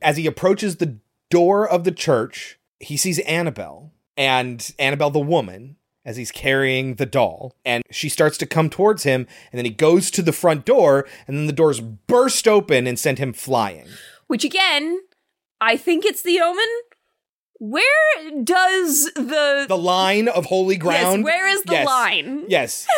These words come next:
Speaker 2: <laughs>
Speaker 1: How did the demon get inside the church to blow the doors open and th-, send him flying?
Speaker 2: Mm-hmm.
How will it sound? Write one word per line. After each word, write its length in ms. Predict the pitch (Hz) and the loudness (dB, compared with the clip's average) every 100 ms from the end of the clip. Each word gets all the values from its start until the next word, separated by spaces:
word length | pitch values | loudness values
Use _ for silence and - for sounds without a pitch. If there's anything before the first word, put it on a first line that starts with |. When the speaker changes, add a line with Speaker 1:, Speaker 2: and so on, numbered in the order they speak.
| 508 | 2
Speaker 2:
<laughs> 220 | 719 880 | 0 -2
Speaker 1:
How 180 | - 180 | 0 2
did 140 | 214 | 2
the 80 | 208 | 0
demon 260 | 202 208 202 | 2 2 2
get 140 | 208 | 2
inside 400 | 180 - 170 180 | 0 2 2 2
the 80 | 165 | -2
church 320 | - 175 151 | 0 -2 0
to 80 | - | -4
blow 220 | 147 160 | 0 0
the 80 | 151 | 0
doors 340 | 147 147 143 139 | 0 2 2 2
open 320 | 127 127 120 | 0 0 -4
and 120 | 117 | -6
th-, 140 | - 120 - | -12 -20 -12
send 240 | - 131 | -2 0
him 220 | 127 117 - _ _ | 0 -4 -8 _ _
flying? 400 | 131 90 78 147 | -2 -2 -8 -2
Speaker 2:
Mm-hmm. 640 | 311 285 277 392 359 359 | 0 0 -2 -4 -4 -4